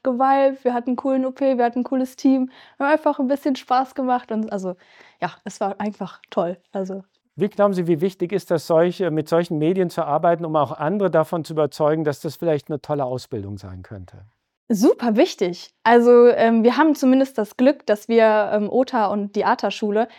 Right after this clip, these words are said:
Speaker 1: einfach fast immer voll sind. Also,
Speaker 2: Mhm.
Speaker 1: es ist wirklich schön. Ich freue mich, dass so viele Leute daran Begeisterung finden. Aber ich glaube, wenn ich sage, „Ich bin ota“,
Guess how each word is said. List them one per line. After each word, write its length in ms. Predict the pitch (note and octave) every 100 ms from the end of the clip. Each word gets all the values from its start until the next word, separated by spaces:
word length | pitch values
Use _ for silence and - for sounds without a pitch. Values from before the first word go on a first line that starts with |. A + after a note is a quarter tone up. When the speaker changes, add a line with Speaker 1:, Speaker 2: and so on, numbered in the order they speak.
| -
Speaker 1:
einfach 380 | - A3 A3+ G#3+ -
fast 320 | - A#3+ -
immer 220 | A#3 G#3+
voll 280 | G#3+ A3 G#3
sind. 360 | G#3+ C#4 D4+ -
Also, 160 | G#3+
Speaker 2:
Mhm. 60 | A3
Speaker 1:
es 100 | A3
ist 220 | G#3+ G3+
wirklich 320 | B3 B3+ C4+
schön. 280 | - A#3 A#3
Ich 120 | A#3
freue 240 | - G#3+ A3+
mich, 140 | C4
dass 180 | A3 A3
so 100 | B3
viele 260 | - A#3+
Leute 300 | A3 G#3+ A#3
daran 240 | A3 G#3 G3+
Begeisterung 580 | G3+ G3 B3 - F#3+ G3+
finden. 500 | - B3 B3+ G#3 A3+ - - -
Aber 200 | G#3+ A#3
ich 140 | A#3+
glaube, 380 | B3+ B3+ C4 C4+ C4+ - _ _
wenn 160 | A3+ C4
ich 100 | C#4
sage, 340 | C#4 C#4 C#4
„Ich 140 | C4 -
bin 140 | C4+
ota“, 600 | C4 D#4 D#4 A3 G#3